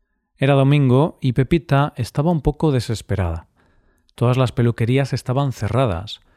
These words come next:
y al día siguiente iba a tener una importante entrevista de trabajo. Tenía el pelo hecho un desastre,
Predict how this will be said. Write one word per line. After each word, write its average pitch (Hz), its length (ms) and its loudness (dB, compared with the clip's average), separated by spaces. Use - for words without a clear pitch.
y 123 60 0
al 120 140 2
día 143 160 2
siguiente 139 720 0
iba 127 200 0
a 127 40 0
tener 127 360 0
una 139 220 0
importante 123 600 -2
entrevista 117 560 -2
de 117 80 0
trabajo. 92 500 -4
Tenía 156 300 2
el 170 80 0
pelo 147 420 2
hecho 139 300 -4
un 135 120 0
desastre, 92 600 -4